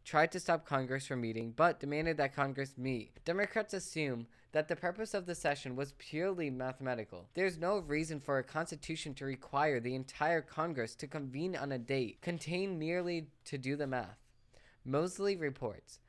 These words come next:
"The purpose of the session includes considering and revolving disparities. That's a serious task that requires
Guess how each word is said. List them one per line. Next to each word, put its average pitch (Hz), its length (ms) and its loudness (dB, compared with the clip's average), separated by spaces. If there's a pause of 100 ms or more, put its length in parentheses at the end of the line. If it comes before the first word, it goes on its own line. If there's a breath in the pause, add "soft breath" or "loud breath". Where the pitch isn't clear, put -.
(220 soft breath)
"The 160 160 6
purpose 185 720 0 (360)
of 143 220 2
the 160 100 -2
session 113 680 -2
includes 143 500 -2
considering 175 680 -2
and 156 260 -2
revolving 139 720 0 (320)
disparities. 120 800 -2 (300 soft breath)
That's - 200 2
a 190 60 0
serious 185 500 -2
task 117 460 -4 (400 soft breath)
that 147 240 6
requires 156 580 2